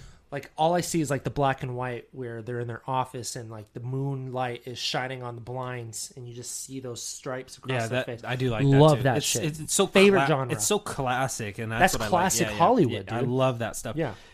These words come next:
Speaker 2: It's gonna be a great year <laughs> next year. You have Murder Mystery two, which is supposed to come out next year. You have Knives
Speaker 1: Yes.
Speaker 2: Out two.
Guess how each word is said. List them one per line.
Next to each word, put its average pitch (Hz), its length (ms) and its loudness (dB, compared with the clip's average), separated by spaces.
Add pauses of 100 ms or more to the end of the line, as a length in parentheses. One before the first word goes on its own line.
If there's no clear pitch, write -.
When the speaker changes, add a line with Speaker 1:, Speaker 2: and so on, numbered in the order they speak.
(120)
Speaker 2:
It's - 160 -4
gonna 311 180 0
be 233 100 4
a 139 60 0
great 139 380 0
year 135 200 -2
<laughs> - 40 -4
next 139 240 -2
year. 123 200 -4
You 120 140 -2
have 113 80 -2
Murder 120 260 -4
Mystery 170 320 -2
two, 147 200 0
which 127 140 -2
is 117 60 -4
supposed - 220 -6
to 110 60 -10
come 120 120 -6
out 104 80 -4
next 95 240 -10
year. 101 100 -8
You 110 160 -8
have 92 140 -6
Knives 196 340 0
Speaker 1:
Yes. 117 180 4
Speaker 2:
Out 92 60 -8
two. 120 260 -2